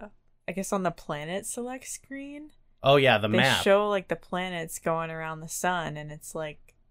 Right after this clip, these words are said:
Speaker 2: It's
Speaker 1: it's the
Speaker 2: scientifically
Speaker 1: accurate
Speaker 2: accurate.
Speaker 1: amount of time. Not,
Speaker 2: <laughs>
Speaker 1: like, actually, like, years, but, like, to scale, the, uh, I don't know, I
Speaker 2: So,
Speaker 1: like,
Speaker 2: like,
Speaker 1: a
Speaker 2: it takes,
Speaker 1: second
Speaker 2: um,
Speaker 1: was
Speaker 2: a mi-, it takes a minute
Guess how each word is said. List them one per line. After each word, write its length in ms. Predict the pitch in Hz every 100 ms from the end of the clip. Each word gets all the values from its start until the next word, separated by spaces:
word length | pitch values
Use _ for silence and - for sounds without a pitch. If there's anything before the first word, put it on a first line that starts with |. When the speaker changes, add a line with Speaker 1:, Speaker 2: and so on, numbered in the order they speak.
| _ -
Speaker 2:
It's 160 | - -
Speaker 1:
it's 0 |
the 40 | -
Speaker 2:
scientifically 460 | 135 135 135 -
Speaker 1:
accurate 540 | 165 170 117 107 175 113
Speaker 2:
accurate. 400 | 165 160 151 160
Speaker 1:
amount 320 | 170 170 160
of 40 |
time. 760 | - 185 175 151 151 - 170 180 _ _ _ _ -
Not, 260 | 190 196
Speaker 2:
<laughs> 0 |
Speaker 1:
like, 380 | 175 170 160 - -
actually, 500 | 170 170 170 - -
like, 240 | 160 147 156
years, 380 | 151 147 160
but, 240 | - 160 -
like, 180 | 151 -
to 100 | 196
scale, 760 | - 170 156 147 165 165 202 -
the, 300 | 170 175 185 - - _ _ _ _ _ -
uh, 560 | 123 73 65 - - - -
I 80 |
don't 140 | 185 175
know, 60 | -
I 200 | - - -
Speaker 2:
So, 200 | - 160
Speaker 1:
like, 200 | 156 160
Speaker 2:
like, 0 |
Speaker 1:
a 80 | 151
Speaker 2:
it 80 | -
takes, 340 | 170 135 196
Speaker 1:
second 140 | 190 135
Speaker 2:
um, 240 | 123 120 117
Speaker 1:
was 260 | - - -
Speaker 2:
a 100 | 139
mi-, 200 | 135 135 -
it 180 | 139
takes 220 | 165 160 175
a 60 |
minute 560 | 131 123 139 123 104